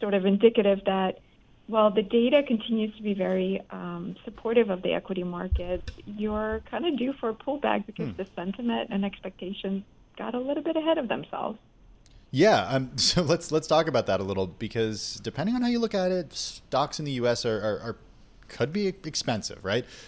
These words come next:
Speaker 2: Evaluation: American equities are trading at thirty-five percent above the average of the past decade. Uh,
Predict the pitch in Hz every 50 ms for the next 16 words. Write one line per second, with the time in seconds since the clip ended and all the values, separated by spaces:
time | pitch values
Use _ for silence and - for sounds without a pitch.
0 | - - 117 104 120 123 127 123 117 120 127 - - 127 110 104 98 90 87 -
1 | - 113 110 107 104 - 113 107 101 - - 104 104 95 104 95 - - 104 98
2 | 98 98 92 92 - - - - 113 117 127 113 - 104 101 101 - - 101 -
3 | - 104 98 90 82 101 98 87 98 104 - 90 92 90 87 95 101 104 104 95
4 | - - 90 82 87 - - - 92 90 92 92 - - - 104 95 - - 104
5 | 95 90 85 - - - - - - - - 127 117 117 113 110